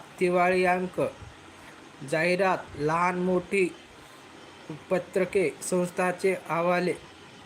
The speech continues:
अहवाल, शुभेच्छा पत्रे इत्यादी प्रकारातील कोणत्याही मजकुराचे अंतिम मुद्रण होण्यापूर्वी मुद्रित शोधन बारकाईने वाचून त्यातील त्रुटी दूर करणे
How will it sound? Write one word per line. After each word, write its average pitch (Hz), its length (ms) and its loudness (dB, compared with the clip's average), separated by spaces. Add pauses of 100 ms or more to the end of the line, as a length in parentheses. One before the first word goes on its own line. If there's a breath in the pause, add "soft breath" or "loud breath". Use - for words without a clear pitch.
(280)
अहवाल, 175 380 2 (600)
शुभेच्छा 196 540 2
पत्रे 180 460 0 (380)
इत्यादी 196 520 0
प्रकारातील 190 840 0 (160)
कोणत्याही 180 540 2
मजकुराचे 175 720 -2
अंतिम 170 540 -2
मुद्रण 170 440 0
होण्यापूर्वी 170 920 0 (360 loud breath)
मुद्रित 180 420 2 (480 loud breath)
शोधन 214 360 4 (400)
बारकाईने 208 680 2
वाचून 190 460 2
त्यातील 190 680 -2
त्रुटी 208 360 2
दूर 185 240 4
करणे 185 440 0